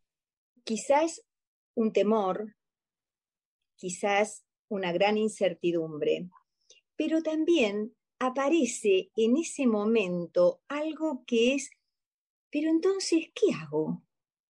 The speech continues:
¿Sigo igual? ¿Puedo hacer un cambio?". Entonces llegaba gente que tenía ganas de cambiar su profesión, pero tenía miedo porque era su modo de vida, que tenía muchas cosas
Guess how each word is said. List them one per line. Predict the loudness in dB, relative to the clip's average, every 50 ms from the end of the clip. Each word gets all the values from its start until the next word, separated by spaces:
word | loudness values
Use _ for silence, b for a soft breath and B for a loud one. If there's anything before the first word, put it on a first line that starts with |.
| _ _ _
¿Sigo | -16 -8 -2 2 4 4 4 4 2
igual? | 2 2 2 2 4 4 6 4 4 4 0 _ _ _ _ _ _ _ _ _ _ _ _ _ _ _ _ _ B B B B B B B B _ _ _ _ _ _ _ _ _ _ _ _ _
¿Puedo | 2 6 6 6 6
hacer | 4 2 2 4 4 4
un | 4 4 2
cambio?". | 2 2 2 4 4 4 4 4 6 4 4 4 0 -6 _ b b b b b
Entonces | -4 -2 0 2 2 4 2 2 2 2
llegaba | -2 0 0 0 0 -2 -2
gente | -2 -2 -2 -2 0 0 0 0 0 0
que | 2 2 4 4 2 0 -6 _ _ _ _ _
tenía | -6 -4 -2 -2 -2 -2
ganas | -2 -2 -2 -2 -2 0
de | 0 0
cambiar | 0 0 0 2 4 4 2 2
su | 0 -4 -4
profesión, | -2 -4 -4 -4 -6 -6 -2 2 2 4 4 4
pero | 4 4 2 2
tenía | 2 0 -4 -2 -4 -4 -2
miedo | 0 2 2 2 2 2 4 4 4 2
porque | 2 -4 -8 -6 -4 -2
era | -2 -2
su | -4 -6 -14 -14
modo | -12 -10 -6 -2 0 0 0
de | 0 -2 -2
vida, | 0 0 2 2 2 2 0 0 -2 -4 -8 _ B B B B B B B B
que | -6 -4 -2
tenía | 0 2 2 2 2 2 0 0 0 0 0 -2 -2 -4 _ -4
muchas | -2 -2 -2 -2 -2 -6 -10 -6
cosas | -4 -4 -4 -2 -4 -6